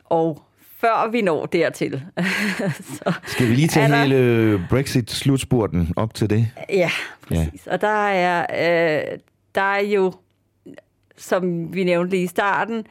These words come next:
Speaker 1: så er skilsmisseaftalen, som er den her fem hundrede femogfirs sider lange, øh, traktat-ting, den burde være sådan rimelig meget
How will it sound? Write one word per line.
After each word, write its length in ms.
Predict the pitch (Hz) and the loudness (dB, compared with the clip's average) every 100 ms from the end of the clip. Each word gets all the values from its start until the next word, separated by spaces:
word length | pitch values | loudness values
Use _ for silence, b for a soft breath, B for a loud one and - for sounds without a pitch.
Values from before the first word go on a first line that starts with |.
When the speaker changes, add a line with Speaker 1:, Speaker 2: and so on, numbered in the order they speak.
| b b b b b _ - | b b b b b _ -2
Speaker 1:
så 80 | 214 | 0
er 100 | 208 | 0
skilsmisseaftalen, 1500 | - 269 269 - 240 208 190 - - 156 165 180 - 151 | -2 -2 -2 -2 0 0 0 -2 -2 -2 -2 -4 -4 -6
som 180 | - 180 | -2 -2
er 40 | |
den 160 | 151 156 | 0 -2
her 100 | 156 | -4
fem 180 | - - | -4 -2
hundrede 200 | 165 147 | -2 -2
femogfirs 600 | 139 - 147 - 131 - - | -4 -8 -10 -10 -10 -12 -20
sider 460 | - 156 143 147 | -12 -6 -2 0
lange, 500 | 147 135 139 151 143 - _ - | 0 0 0 -2 -2 -8 _ -4
øh, 380 | 147 139 135 143 135 | 0 0 0 -2 -8
traktat-ting, 1040 | - 147 - - 165 147 143 - 156 - - | -6 -6 -6 -4 -4 -4 -8 -6 -6 -6 -4
den 200 | 202 202 | -2 -2
burde 440 | 175 190 175 180 185 | -4 0 2 2 2
være 220 | 143 143 | 0 0
sådan 400 | - 143 143 - | -2 -2 -2 -2
rimelig 440 | 180 170 156 151 135 - | 0 2 2 0 -2 -2
meget 500 | 143 135 120 139 | -2 0 0 -2